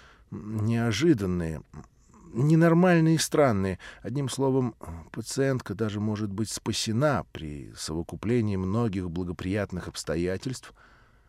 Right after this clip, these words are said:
но радикально спасена никогда».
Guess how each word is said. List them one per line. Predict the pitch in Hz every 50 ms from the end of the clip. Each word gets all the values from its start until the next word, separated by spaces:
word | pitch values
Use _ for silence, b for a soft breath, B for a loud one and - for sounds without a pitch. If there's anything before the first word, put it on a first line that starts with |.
| b b b -
но | - 92 95 92 92 92 87 85 80
радикально | 80 87 98 80 85 87 - - 120 135 143 135 113 92
спасена | 85 - - - 73 - - 80 73 69 67 - - _ _ _ _ _ _ _ _ _ _ _ _ _ _ _ - -
никогда». | 92 95 107 135 - - 92 - - - - -